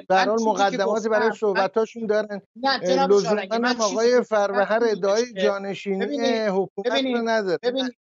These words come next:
Speaker 1: آقای اجازه بفرمایید.
Speaker 2: خیلی خوب، ببینید.
Speaker 1: اجازه بدین
Speaker 2: ببینید.
Speaker 1: جنبه شخصی پیدا نکنه، چون ممکن آقای فروهر هم بگن که مثلاً من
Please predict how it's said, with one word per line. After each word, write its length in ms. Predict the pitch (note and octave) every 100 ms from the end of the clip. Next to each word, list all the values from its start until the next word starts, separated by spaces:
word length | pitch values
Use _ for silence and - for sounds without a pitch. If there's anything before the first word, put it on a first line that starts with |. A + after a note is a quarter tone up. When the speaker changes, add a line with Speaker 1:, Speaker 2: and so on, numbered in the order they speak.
| _ _
Speaker 1:
آقای 340 | F#3 G3+ B3 G#3+
اجازه 360 | G3 G3 G3+ A#3+
بفرمایید. 380 | A#3 E3+ D3 C4
Speaker 2:
خیلی 120 | A#3
خوب، 100 | - - _
ببینید. 380 | A#3+ C#4 C4 A#3+ - _ _ _ _ _
Speaker 1:
اجازه 300 | A3+ A3 A#3
بدین 100 | C4
Speaker 2:
ببینید. 220 | C4+ B3+ A3+
Speaker 1:
جنبه 320 | - A#3+ B3
شخصی 360 | - G#3 - - A3
پیدا 220 | G#3 A3+
نکنه، 460 | A#3 B3 A#3 A#3
چون 180 | G#3 A#3+
ممکن 320 | A3+ G#3 A3
آقای 240 | G#3+ G3 A3+
فروهر 460 | A3+ G3 F#3+ G3
هم 160 | A3+ A3
بگن 380 | G#3+ A3 A3 G3+
که 180 | G3+ G3
مثلاً 560 | F#3 E3+ F3+ G3 G#3 - _ _ _ _ - D#3+ E3 E3
من 300 | F#3+ G3 F#3+